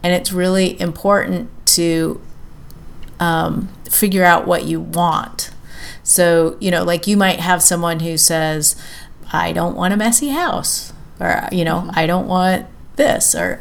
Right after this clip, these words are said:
Speaker 1: I have clients who will say, you know, uh, I don't wanna procrastinate, or, um, I don't want to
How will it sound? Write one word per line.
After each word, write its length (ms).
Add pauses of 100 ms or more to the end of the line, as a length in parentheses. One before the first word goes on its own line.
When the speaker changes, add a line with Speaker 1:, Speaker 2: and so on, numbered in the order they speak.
Speaker 1:
I 120
have 260
clients 420
who 100
will 80
say, 280
you 100
know, 320 (220)
uh, 320
I 180
don't 200
wanna 200
procrastinate, 1000
or, 440 (440)
um, 600 (200)
I 160
don't 360
want 480
to 680